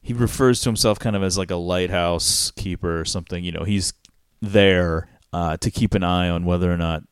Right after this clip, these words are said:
this evil's gonna return. Um, <laughs> I mean, I am aware right now with what we're saying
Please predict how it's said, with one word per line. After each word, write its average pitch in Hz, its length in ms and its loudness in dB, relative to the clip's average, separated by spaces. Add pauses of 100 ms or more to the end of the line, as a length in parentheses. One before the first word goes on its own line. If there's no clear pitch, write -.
this 98 220 -2
evil's 87 340 -2
gonna 82 240 -4
return. 87 680 0 (220)
Um, 98 380 0 (580)
<laughs> - 560 -14
I 143 60 4
mean, 160 180 2
I 156 120 6
am 190 240 8
aware 147 360 10
right 117 180 8
now 107 260 6
with 110 240 8
what 123 180 6
we're 113 120 4
saying 101 680 0